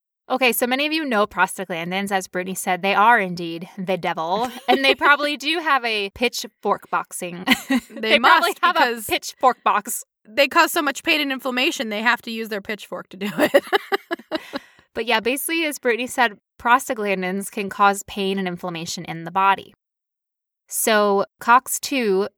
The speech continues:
Speaker 1: stimulates prostaglandins.
Speaker 2: So get it out.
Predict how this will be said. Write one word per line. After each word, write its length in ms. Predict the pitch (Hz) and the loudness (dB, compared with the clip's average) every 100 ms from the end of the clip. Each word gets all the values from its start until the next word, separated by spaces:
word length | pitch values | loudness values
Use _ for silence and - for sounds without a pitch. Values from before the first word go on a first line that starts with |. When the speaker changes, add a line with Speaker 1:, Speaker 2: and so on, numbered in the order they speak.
| - | -14
Speaker 1:
stimulates 680 | - - 208 196 180 185 - | -10 -4 -2 0 -2 -4 -6
prostaglandins. 1160 | - 233 - 196 185 - 180 - 208 226 - _ _ _ _ _ _ | 2 2 2 -10 -10 -10 -10 -16 -16 -18 -18 _ _ _ _ _ _
Speaker 2:
So 160 | - - | -14 -6
get 180 | - - | 0 2
it 100 | 370 | 4
out. 260 | 320 233 | 4 2